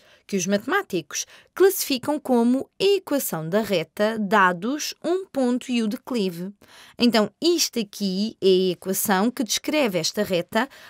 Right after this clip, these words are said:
dados um ponto e o declive. Equação da reta dados um ponto e o declive. Agora, porquê é que isto é chamado equação da reta dados um ponto e o declive?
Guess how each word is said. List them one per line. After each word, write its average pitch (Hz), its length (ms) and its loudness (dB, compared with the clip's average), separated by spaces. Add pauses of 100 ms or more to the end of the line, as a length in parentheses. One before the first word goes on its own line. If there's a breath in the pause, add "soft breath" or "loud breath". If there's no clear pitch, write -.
dados 262 460 2
um 262 120 0
ponto 233 680 -4
e 226 180 2
o 285 60 2
declive. 151 680 -8 (560 soft breath)
Equação 180 680 2
da 165 140 -4
reta 254 560 -2 (380)
dados 233 560 2
um 202 180 2
ponto 214 640 -4 (260)
e 294 320 0
o 262 140 0
declive. - 500 -8 (240)
Agora, 202 460 -2 (500 loud breath)
porquê - 220 0
é 440 40 2
que - 140 0
isto 330 160 2
é 220 60 2
chamado 254 760 0
equação 214 460 -2
da 202 100 2
reta 302 480 -2 (380 soft breath)
dados 262 460 4
um 226 120 4
ponto 269 400 -2
e 233 120 0
o 262 40 0
declive? 92 480 -12